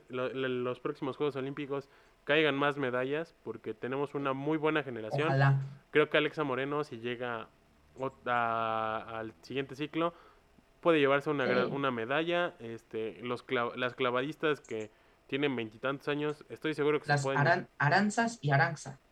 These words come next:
Speaker 1: este, <laughs> se pueden llevar seguramente una, una, una medalla.
Speaker 2: Lo mismo
Speaker 1: Entonces
Speaker 2: que, que tiro con arco, pero, pero se abre, se abre el panorama,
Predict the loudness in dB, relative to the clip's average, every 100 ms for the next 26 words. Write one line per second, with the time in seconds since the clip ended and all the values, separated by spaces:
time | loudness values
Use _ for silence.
0 | _ _ _ 0 0 2 -2 -4 -4 -10
1 | 0 0 2 4 2 2 -4 -6 -2 -2
2 | -2 -4 -6 -6 -6 -6 -4 -4 -4 -8
3 | -8 -8 -6 -4 -2 -2 -2 -4 -10 _
4 | _ -6 2 2 4 4 2 2 0 0
5 | -2 -4 2 2 2 0 2 4 2 2
6 | 0 0 0 2 2 -2 -2 0 0 2
7 | 2 2 -2 0 0 0 0 0 2 0
8 | 2 0 -2